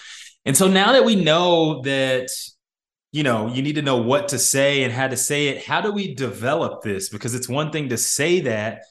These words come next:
and it's the other thing to actually do it,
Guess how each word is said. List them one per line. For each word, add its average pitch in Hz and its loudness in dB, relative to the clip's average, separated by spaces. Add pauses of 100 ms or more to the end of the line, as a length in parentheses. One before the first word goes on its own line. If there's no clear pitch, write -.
(400)
and 123 -4
it's 127 -4
the 120 0
other 151 2
thing 117 0
to 117 0
actually 117 -2
do 123 0
it, - -4